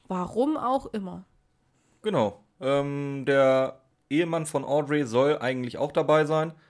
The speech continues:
Speaker 2: ist aber nicht aufgetaucht.
Speaker 1: Nicht der Ehemann, der Freund.
Speaker 2: Der Partner.
Speaker 1: Der Partner. Partner hört sich schön an, genau.
Speaker 2: Ähm, kommt aber auch noch später, dass das einigermaßen wichtig wird. Bisher haben wir nur die Information, die sollen eigentlich zu zweit da sein,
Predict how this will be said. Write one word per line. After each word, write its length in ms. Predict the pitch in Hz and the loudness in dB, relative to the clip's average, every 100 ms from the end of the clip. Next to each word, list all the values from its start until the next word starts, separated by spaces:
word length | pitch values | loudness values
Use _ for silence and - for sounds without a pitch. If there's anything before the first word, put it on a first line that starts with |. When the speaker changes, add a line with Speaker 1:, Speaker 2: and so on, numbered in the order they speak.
| _ _ - | _ _ -4
Speaker 2:
ist 200 | 151 - | -2 0
aber 200 | 120 117 | 2 2
nicht 180 | 147 - | 0 -2
aufgetaucht. 640 | 160 165 156 156 165 165 | -2 -2 0 2 2 0
Speaker 1:
Nicht 160 | 233 233 | -4 -4
der 100 | - | -4
Ehemann, 540 | 196 175 165 151 180 | -4 -4 -6 -8 -12
der 80 | 180 | -14
Freund. 480 | - 180 196 160 - _ _ _ - | -4 -2 -2 -6 -14 _ _ _ -4
Speaker 2:
Der 80 | |
Partner. 520 | 107 101 101 110 123 - - | -2 -2 -2 -2 -6 -10 -20
Speaker 1:
Der 60 | |
Partner. 540 | - 208 196 202 170 170 | -6 -2 -2 -2 -8 -8
Partner 400 | - 175 180 170 | -6 -6 -6 -8
hört 120 | 165 | -10
sich 100 | - | -14
schön 240 | - 175 160 | -12 -10 -10
an, 160 | 156 | -12
genau. 200 | 165 156 175 180 _ _ - | -12 -14 -16 -20 _ _ -6
Speaker 2:
Ähm, 640 | 117 117 113 117 113 113 - _ _ _ _ | -2 0 0 -4 -4 -6 -10 _ _ _ _
kommt 340 | - 127 127 - | -2 0 0 -4
aber 280 | 113 110 104 | 2 2 4
auch 200 | 101 101 | 0 -2
noch 180 | 107 - | -4 -6
später, 380 | - 104 104 101 | -8 -4 -2 -2
dass 160 | 95 | -2
das 260 | 101 - - - | -10 -14 -18 -10
einigermaßen 560 | 98 95 92 92 92 92 | -6 -4 -4 -4 -6 -10
wichtig 200 | 98 95 | -8 -6
wird. 160 | 95 | -6
Bisher 260 | 113 139 123 | -4 0 0
haben 140 | 127 | 2
wir 80 | 123 | 2
nur 120 | 131 | 0
die 100 | 131 | 0
Information, 540 | 120 113 110 101 123 120 | -2 -4 -4 -4 -4 -4
die 60 | |
sollen 220 | 107 113 98 | -2 -2 -2
eigentlich 220 | 101 95 | -8 -10
zu 120 | - | -18
zweit 280 | - 139 143 | -2 0 2
da 120 | 123 | 2
sein, 300 | 113 110 | 2 0